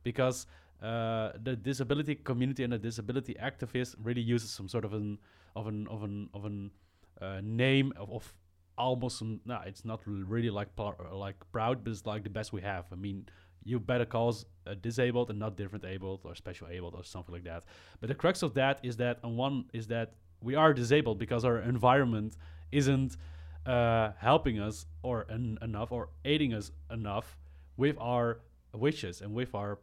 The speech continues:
problems, uh, which, which, which has been expected that we are able to do so. So, and I can recall in my first conversation with Matty that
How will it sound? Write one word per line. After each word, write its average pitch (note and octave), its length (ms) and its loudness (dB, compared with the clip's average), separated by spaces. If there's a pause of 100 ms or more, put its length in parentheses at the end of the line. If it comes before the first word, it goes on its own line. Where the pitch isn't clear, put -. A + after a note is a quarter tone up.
(140)
problems, G#2 640 -2
uh, F#2 400 -6 (100)
which, A2 380 -6
which, B2+ 640 -2
which C3+ 180 0
has C#3+ 160 0
been B2+ 300 0
expected C3+ 540 -2
that A2+ 180 -2
we A#2 100 0
are A2+ 240 2
able A#2+ 260 -2
to G#2 100 -8
do C3+ 180 2
so. E2+ 340 -6 (640)
So, C#3+ 520 8
and C3+ 220 0
I D3+ 120 2
can E3+ 160 0
recall D#3+ 320 4
in F#3 80 0
my C#3 80 2
first E3+ 280 -2
conversation C3 520 0
with G#2+ 160 -2
Matty A2 500 -2 (320)
that B2 320 2